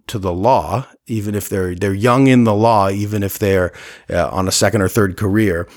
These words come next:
ask me is, "Well, how do I get started marketing?" And I, I can't emphasize how, e-,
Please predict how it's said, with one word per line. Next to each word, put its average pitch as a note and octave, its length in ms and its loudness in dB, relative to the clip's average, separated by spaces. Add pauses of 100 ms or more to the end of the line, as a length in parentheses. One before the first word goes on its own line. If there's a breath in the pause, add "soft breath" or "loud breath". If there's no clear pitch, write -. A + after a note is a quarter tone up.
(380 loud breath)
ask F3+ 280 0
me F#2+ 180 2 (100)
is, A2+ 340 2 (480)
"Well, A2+ 600 2
how B2+ 120 -2
do C#3+ 120 4
I C#3+ 60 4
get C3 120 2
started G#2+ 380 2
marketing?" G#2+ 480 0
And A2 200 -6
I, A#2+ 140 -8
I B2+ 80 -4
can't D#3 320 -2
emphasize C#3 540 0
how, A#2 260 2 (480)
e-, B2+ 80 2